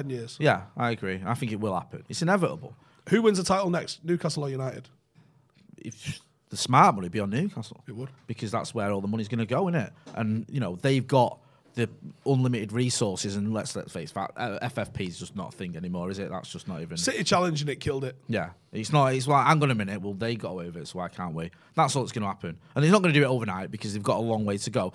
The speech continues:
Speaker 2: But I laughed when City got all that money. I laughed at him.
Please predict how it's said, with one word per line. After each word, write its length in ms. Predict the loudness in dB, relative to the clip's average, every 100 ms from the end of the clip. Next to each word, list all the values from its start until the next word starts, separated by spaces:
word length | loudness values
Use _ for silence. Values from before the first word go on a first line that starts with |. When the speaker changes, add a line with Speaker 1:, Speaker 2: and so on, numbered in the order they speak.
| -6 8
Speaker 2:
But 60 |
I 120 | 10
laughed 300 | 12 10 8
when 100 | 2
City 220 | 2 -2 -2
got 100 | -4
all 60 | -6
that 80 | -8
money. 200 | -10 -12 _ _ 4
I 60 |
laughed 240 | 6 6 2
at 80 |
him. 140 | -2